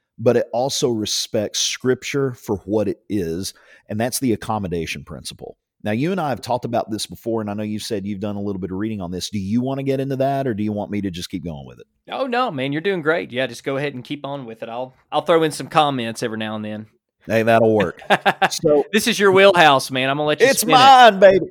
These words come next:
Speaker 1: All right. Yeah, but let me tell you something. I'm far from an expert, brother.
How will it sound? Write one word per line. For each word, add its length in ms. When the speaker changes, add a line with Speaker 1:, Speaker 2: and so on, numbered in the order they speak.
Speaker 1:
All 140
right. 140
Yeah, 180
but 160
let 140
me 80
tell 140
you 100
something. 260
I'm 100
far 220
from 180
an 60
expert, 360
brother. 300